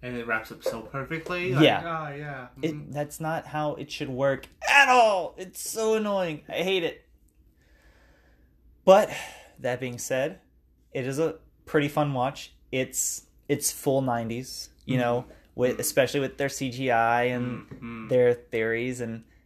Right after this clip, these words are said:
Speaker 2: how to show how smart someone is by having them say
Speaker 1: a whole bunch of intellectual words that no one understands.
Speaker 2: Exactly.
Speaker 1: And then people say, "English, please?"
Speaker 2: "English, please. I don't understand." Oh, jeez. Oh, Lord. Uh, I did have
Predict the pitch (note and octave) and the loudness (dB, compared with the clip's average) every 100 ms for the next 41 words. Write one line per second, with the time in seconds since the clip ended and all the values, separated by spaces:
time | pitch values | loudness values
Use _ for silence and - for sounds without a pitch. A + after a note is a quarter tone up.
0 | _ - D3 D3 D3 - D3+ C#3 C3+ C3+ | _ 0 4 4 4 0 4 4 2 -2
1 | B2+ - C3 - C3+ B2+ B2 B2+ - A2 | -4 -4 -6 -6 -8 -6 -8 -6 0 0
2 | A#2 B2 A#2+ A#2 A#2+ B2 - A#2 A#2+ A#2+ | 0 -2 -2 -2 -6 -4 0 2 2 -2
3 | A#2+ _ _ C#3 C3+ C3+ C3 B2+ B2+ C#3 | -8 _ _ -10 -6 -6 -6 -8 -10 -10
4 | B2 B2 A#2+ - - A#2+ A#2 A#2+ A#2 A#2+ | -12 -10 -10 -10 -14 -14 -12 -10 -10 -10
5 | A#2+ A2+ A2+ A2+ A2 - A2 A2+ B2 - | -10 -10 -10 -10 -12 -10 -6 -4 -6 -10
6 | - E3 F#3+ F#3+ C3+ B2 A#2+ A#2 A2 A#2+ | -6 2 2 2 0 -2 -4 -6 -10 -12
7 | A2+ A#2 G#2+ G2 - - _ - B2 C#3 | -8 -4 -6 -8 -20 -20 _ -14 -6 -6
8 | D3 - F3 F#3 F3 G3 G3+ - F#3+ F#3+ | -6 -6 -6 -6 -8 -8 -10 -10 -10 -12
9 | - - _ F3 F3 F3 E3+ E3+ E3+ D#3 | -18 -20 _ -4 -2 -2 -4 -4 -6 -8
10 | - - - - - G#2+ G2+ - - E2 | -16 -20 -20 -20 -14 -8 -8 -8 -12 -10
11 | F2+ - - - - A2 G#2 F#2 F2+ F#2 | -10 -12 -16 -20 -6 -4 -2 -4 -6 -6
12 | - - - - - - _ - _ _ | -10 -20 -20 -20 -20 -20 _ -20 _ _
13 | - - G#3+ - F3 - E3 D#3+ D3+ - | -20 -14 -8 -6 -6 2 6 8 6 4
14 | D3 D#3 E3+ E3+ D#3 | 2 4 4 4 4